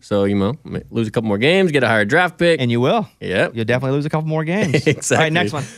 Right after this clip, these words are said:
Speaker 1: Following the forty-niners third straight loss, should the play of Brock Purdy start to seriously concern Niners fans?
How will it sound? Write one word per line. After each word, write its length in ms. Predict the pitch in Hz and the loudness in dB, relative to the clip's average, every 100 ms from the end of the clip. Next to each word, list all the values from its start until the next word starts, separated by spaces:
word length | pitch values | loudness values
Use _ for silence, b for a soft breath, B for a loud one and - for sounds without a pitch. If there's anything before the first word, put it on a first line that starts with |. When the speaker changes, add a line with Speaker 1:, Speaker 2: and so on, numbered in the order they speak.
| B | B
Speaker 1:
Following 380 | - 156 180 160 | 0 4 6 4
the 60 | 127 | 2
forty-niners 600 | - 160 147 127 117 104 | 2 4 4 2 0 -2
third 320 | - 165 190 | 2 2 2
straight 320 | - 117 92 | 0 0 0
loss, 440 | 87 85 87 131 - _ | 0 0 2 0 -6 _
should 220 | - 131 | -4 -2
the 80 | 120 | -2
play 220 | - 113 | 0 2
of 120 | 95 | 2
Brock 320 | 98 107 - | 2 0 0
Purdy 520 | - - 143 113 98 101 | -6 2 2 2 0 -4
start 300 | - 113 104 | -6 -2 -2
to 80 | 101 | -2
seriously 500 | - 117 120 120 131 | -2 0 0 0 -2
concern 460 | 127 113 98 98 90 | 0 -2 0 0 2
Niners 320 | 92 87 - | 0 -2 -6
fans? 420 | 85 - - - | -12 -16 -20 -20